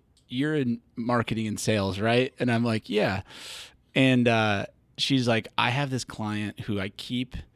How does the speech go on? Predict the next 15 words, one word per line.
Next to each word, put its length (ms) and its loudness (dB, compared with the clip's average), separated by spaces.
getting 500 -2
candidates 600 -2
past 420 -4
the 260 -6
first 360 -4
guy, 420 -4
and 100 -2
then 80 2
they 120 2
meet 200 2
the 80 -6
C 300 -4
E 40 2
O, 380 0
and 380 -4